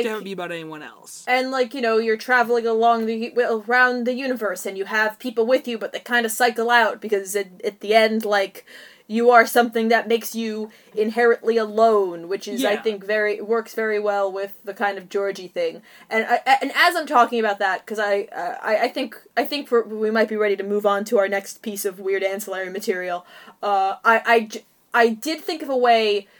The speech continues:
Speaker 1: you could maybe make a, some kind of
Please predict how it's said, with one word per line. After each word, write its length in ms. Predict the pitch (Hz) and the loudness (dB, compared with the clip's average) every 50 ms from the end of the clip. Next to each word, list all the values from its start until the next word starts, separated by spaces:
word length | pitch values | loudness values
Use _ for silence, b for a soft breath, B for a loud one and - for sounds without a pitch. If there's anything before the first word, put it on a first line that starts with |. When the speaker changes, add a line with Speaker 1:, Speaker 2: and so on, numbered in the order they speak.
| b b b b _ | b b b b _
Speaker 1:
you 100 | 220 214 | -6 -6
could 240 | - - 220 220 208 | 0 0 -2 -2 0
maybe 400 | 208 202 214 226 226 240 240 240 | -2 -2 0 0 -2 -2 -4 -4
make 480 | 220 226 226 220 220 214 - - 226 - | -4 -4 -2 -2 -4 -4 -6 -12 -16 -6
a, 260 | - 208 202 208 202 220 226 | -4 -4 -2 -2 -4 -6 -8
some 300 | - - 233 220 220 220 | -2 0 0 2 0 -2
kind 360 | 220 - 226 226 233 220 220 | -2 0 0 0 0 2 2
of 300 | 220 208 202 202 - - | 2 2 2 -4 -14 -20